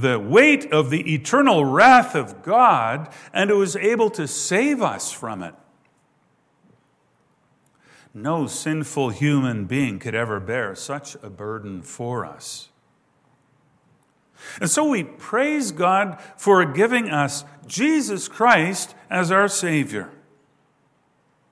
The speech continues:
He is the Son of God, and at the same time, fully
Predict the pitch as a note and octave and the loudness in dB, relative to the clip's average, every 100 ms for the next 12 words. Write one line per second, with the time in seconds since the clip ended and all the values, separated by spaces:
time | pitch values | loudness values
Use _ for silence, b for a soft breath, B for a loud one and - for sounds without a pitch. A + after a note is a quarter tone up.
0 | _ _ - D#3+ E3 - - C#3 C#3+ - | _ _ -2 0 -2 -6 -10 -6 -4 -2
1 | G#3+ B3 A#3+ C#3 B2+ A2 F2 - - _ | 0 0 -2 -4 -4 -4 -6 -14 -20 _
2 | _ _ _ _ _ _ _ _ _ _ | _ _ _ _ _ _ _ _ _ _
3 | - F3 A#3 B2 G2+ D3 C#3+ A2+ F#2+ - | -10 -4 -4 -4 -8 -4 -2 -4 -8 -6
4 | G3+ F#3 G#2 F#2+ G2 _ _ _ _ _ | -4 -2 -4 -10 -16 _ _ _ _ _
5 | _ _ _ - - A#3 G#3 A2+ A#2+ D#3+ | _ _ _ -16 -4 -2 0 -2 -6 -12